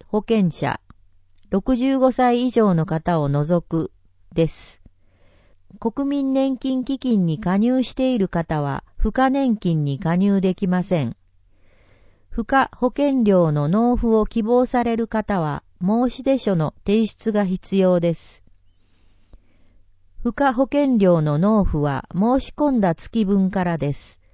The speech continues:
遡りでの加入はできません。問い合わせ、日田年金事務所、電話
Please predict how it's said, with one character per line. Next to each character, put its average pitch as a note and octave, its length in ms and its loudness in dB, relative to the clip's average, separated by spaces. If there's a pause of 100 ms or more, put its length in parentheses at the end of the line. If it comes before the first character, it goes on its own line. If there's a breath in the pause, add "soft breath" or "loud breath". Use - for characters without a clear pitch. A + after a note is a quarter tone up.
(220)
遡 C4 640 2
り A#3+ 140 0
で A#3+ 140 4
の E3 140 2
加 F3+ 180 0
入 G3+ 260 4
は F#3+ 160 0
で F3 140 -2
き F#3+ 160 -2
ま F3+ 160 2
せ E3+ 200 0
ん。 B2 120 -8 (1400)
問 C4 240 2
い C4 80 4
合 B3+ 60 4
わ B3 160 2
せ、 A3 300 -2 (200)
日 - 160 -8
田 G#3 180 2
年 G3+ 300 2
金 G#3+ 300 2
事 G#3 100 -4
務 F#3+ 160 2
所、 F3+ 280 -4 (360)
電 A#3 320 2
話 A3 220 -2